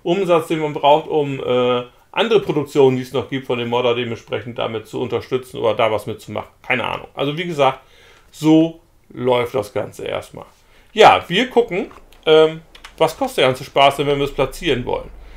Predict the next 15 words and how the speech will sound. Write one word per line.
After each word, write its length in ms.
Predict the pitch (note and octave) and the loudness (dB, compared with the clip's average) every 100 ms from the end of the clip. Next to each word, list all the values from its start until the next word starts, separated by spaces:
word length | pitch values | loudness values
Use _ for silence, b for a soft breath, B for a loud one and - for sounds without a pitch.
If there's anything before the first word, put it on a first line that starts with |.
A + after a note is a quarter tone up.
| b - | b -2
Ist 80 | |
ganz 200 | F3 E3+ | 2 4
einfach, 340 | D#3 G3+ A#3+ - | 4 2 2 -4
wir 100 | D3+ | -4
fangen 280 | - F#3 F3+ | -2 -2 0
erstmal 380 | D#3+ E3 D3+ | -2 -2 -2
an 240 | - F#3+ G3 | -2 -2 -4
hier 340 | F#3+ F3 E3+ | -4 -2 0
unter, 540 | - D#3+ D#3 C#3+ C#3 - | 0 0 4 6 6 4
äh, 100 | B2 | -2
Produktion 840 | - - C#3+ C#3 - E3+ F#3 F#3+ | -2 -4 -2 -4 -4 -2 0 0
einfach 360 | D#3 D3+ D#3 C3 | -2 -4 -4 -4
mit 340 | D3 D3 - _ _ _ _ - - | -4 -4 -8 _ _ _ _ -14 -4
den 140 | C3+ | -2
Gewächshäusern. 840 | B2 B2+ D#3 - F3 F3+ G3 A3 | -2 0 -2 -2 -2 0 -2 -6